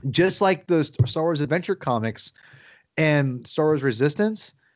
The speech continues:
um, for the most part, I, Star Wars Adventure's actually been a wh-, whatever, but, like,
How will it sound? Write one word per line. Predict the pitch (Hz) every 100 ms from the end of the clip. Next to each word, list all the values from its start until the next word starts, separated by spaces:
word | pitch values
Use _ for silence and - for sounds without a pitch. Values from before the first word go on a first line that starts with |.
| _ _ _ _ 165
um, | 170 160 147 147 -
for | 185
the | 269
most | 202 196 190
part, | 143 -
I, | 277 311
Star | - 381
Wars | 381
Adventure's | 311 240 196
actually | 170 170 151
been | 139
a | 123
wh-, | 110 117
whatever, | 156 131 98 95 101
but, | 113 185
like, | 185 180